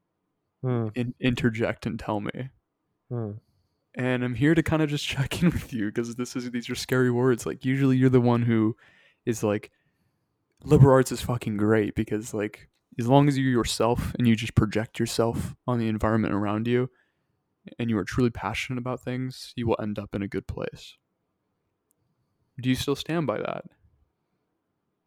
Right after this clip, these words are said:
Speaker 2: Or are you changing?
Speaker 1: Fuck. Fuck. That was, that was well, well timed, man. Thank you, actually. Damn, man. Thank you, Cal. I, I, I think I do. I, I heard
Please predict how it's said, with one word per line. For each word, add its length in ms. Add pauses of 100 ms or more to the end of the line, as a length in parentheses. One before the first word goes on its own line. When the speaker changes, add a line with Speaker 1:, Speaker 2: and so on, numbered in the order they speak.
(160)
Speaker 2:
Or 80
are 60
you 120
changing? 540 (1700)
Speaker 1:
Fuck. 560 (460)
Fuck. 320
That 160
was, 260
that 100
was 220 (120)
well, 340 (100)
well 220
timed, 380
man. 120
Thank 320
you, 100
actually. 440 (880)
Damn, 320
man. 180
Thank 340
you, 80
Cal. 440 (1400)
I, 80
I, 300
I 60
think 220
I 120
do. 300
I, 300
I 40
heard 280